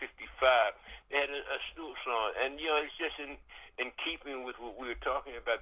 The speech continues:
There's many groups that many of our listeners here at Remember Then Radio and other places have, have never heard. And that's the beauty,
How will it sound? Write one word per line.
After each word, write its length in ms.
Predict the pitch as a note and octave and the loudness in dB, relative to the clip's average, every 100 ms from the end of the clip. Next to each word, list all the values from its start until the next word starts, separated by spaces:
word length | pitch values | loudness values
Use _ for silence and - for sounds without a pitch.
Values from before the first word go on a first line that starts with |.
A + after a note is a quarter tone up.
| G#2+ | -4
There's 160 | - C3 | -14 -6
many 320 | C#3+ F3+ F3+ E3 | -2 -2 -4 -6
groups 320 | - A#2 G#2+ - - - - _ - - | -6 -6 -8 -16 -20 -20 -20 _ -12 -4
that 160 | A#2+ B2 | -2 -2
many 320 | C#3 E3+ F3+ | -2 0 -2
of 160 | D#3+ C3 | -2 4
our 160 | B2+ | 4
listeners 480 | B2 C#3+ - A#2+ A2+ G#2+ | 2 -6 -8 -6 -8 -4
here 160 | B2 A2+ | -4 -4
at 80 | |
Remember 480 | - A2+ A#2 A#2+ A#2 | -6 -6 -4 -2 -2
Then 240 | A#2 A2+ A2+ | -4 -4 -4
Radio 320 | A2+ A#2 G#2+ | -4 -4 -2
and 80 | A2 | 0
other 240 | A#2+ B2+ | -2 -4
places 480 | - A2 G#2+ - G2+ A2+ | -6 -6 -6 -10 -8 -8
have, 120 | G2 - | -8 -8
have 160 | G#2 A2+ | -8 -4
never 320 | A2+ G#2+ G#2 | -4 -2 0
heard. 320 | B2+ A#2+ F#2+ | 0 -2 -4
And 160 | G2 A2 | -4 0
that's 240 | A#2 - - _ | 0 0 -14 _
the 80 | B2 - | -18 -16
beauty, 480 | A#2 C3 C3+ G#2+ | -10 -8 -8 -10